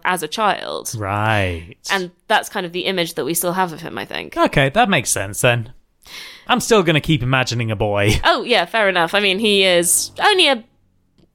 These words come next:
Speaker 1: actually, he's maybe about our age at this point.
Speaker 2: Well, that would put him in his thirties.
Speaker 1: Yeah.
Speaker 2: <laughs>
Speaker 1: So,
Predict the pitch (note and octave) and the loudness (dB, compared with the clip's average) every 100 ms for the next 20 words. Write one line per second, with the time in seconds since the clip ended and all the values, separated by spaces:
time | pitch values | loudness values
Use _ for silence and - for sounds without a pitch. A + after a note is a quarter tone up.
0 | - D#4+ F4 F4 G4 F#4+ A4+ F#4+ E4+ D4+ | -2 0 0 0 0 2 4 6 4 2
1 | A#3+ B3 A3 F#3 E3+ D3 D3+ - D#3+ - | 2 2 4 4 2 0 -2 -4 -4 -2
2 | G2+ - - - _ _ _ _ _ A3 | -4 -2 -6 -8 _ _ _ _ _ 0
3 | G#3+ A#2 A#2 - _ F3 G3 B2 C3+ C3+ | 0 2 -2 -4 _ -20 -18 -14 -4 -2
4 | B2 C#3 C3 C3+ C3 B2+ F3 D3 - F2+ | -2 -2 0 2 2 2 2 2 -2 -8
5 | G2 G#3+ A#3+ - - D#4 E4 E4 B3+ - | 0 2 4 4 6 4 4 4 2 4
6 | D4+ - _ - - B3+ G#3 A#2+ | 2 2 _ -10 -2 2 2 0